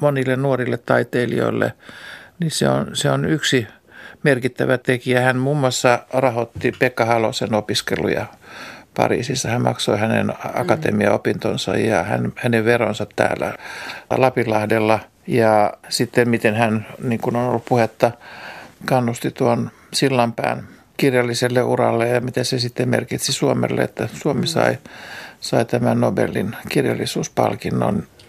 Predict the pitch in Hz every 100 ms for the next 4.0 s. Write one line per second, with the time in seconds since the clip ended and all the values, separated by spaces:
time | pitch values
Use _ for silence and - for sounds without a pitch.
0 | - _ _ 226 202 175 - 180 185 190
1 | 202 156 151 151 151 156 156 151 - 175
2 | 170 139 131 - 156 143 131 139 - 139
3 | - - - - 165 156 143 110 151 151